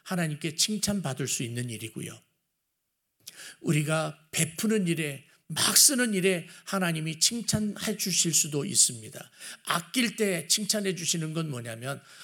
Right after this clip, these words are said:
허탄한 데 쓰는 것. 말도 안 되는데 그냥 흥청망청 쓰는 것을 "나 이제는 안 할 거야." 허리띠를 쫙 들면서 하나님이 뒤에서 "잘했어."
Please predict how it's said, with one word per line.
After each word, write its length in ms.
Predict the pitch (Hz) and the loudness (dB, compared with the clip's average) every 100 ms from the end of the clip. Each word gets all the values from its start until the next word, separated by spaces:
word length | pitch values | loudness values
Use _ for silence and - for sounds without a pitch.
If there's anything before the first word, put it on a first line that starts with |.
| - | -4
허탄한 440 | 214 - 214 180 151 | -4 0 0 0 0
데 100 | 139 | 0
쓰는 360 | - - - | 0 -4 -12
것. 120 | - - _ _ _ _ _ _ _ _ _ _ - | -16 -20 _ _ _ _ _ _ _ _ _ _ -6
말도 340 | 120 165 180 | 0 2 4
안 120 | 190 175 | 4 4
되는데 380 | 175 165 165 | 2 0 0
그냥 240 | 143 151 151 | -2 -2 -2
흥청망청 720 | 240 - 285 254 202 - 208 | 4 6 6 4 0 0 2
쓰는 260 | - 196 175 | 2 2 2
것을 300 | 156 175 147 - | 2 0 -2 -6
"나 120 | 135 | -4
이제는 260 | 135 143 101 | -2 -4 -4
안 100 | 120 | -6
할 120 | 123 | -8
거야." 140 | - 151 - | -8 -10 -10
허리띠를 340 | 147 - - _ - | -10 -12 -20 _ 2
쫙 180 | - - - _ | 2 2 -12 _
들면서 420 | 120 110 98 - - - - | -10 -10 -12 -14 -16 -20 -6
하나님이 320 | 151 127 120 | -4 -2 -4
뒤에서 200 | - 120 - - - - - | -10 -10 -12 -12 -14 -20 -6
"잘했어." 460 | - - - - | -6 -4 -4 -4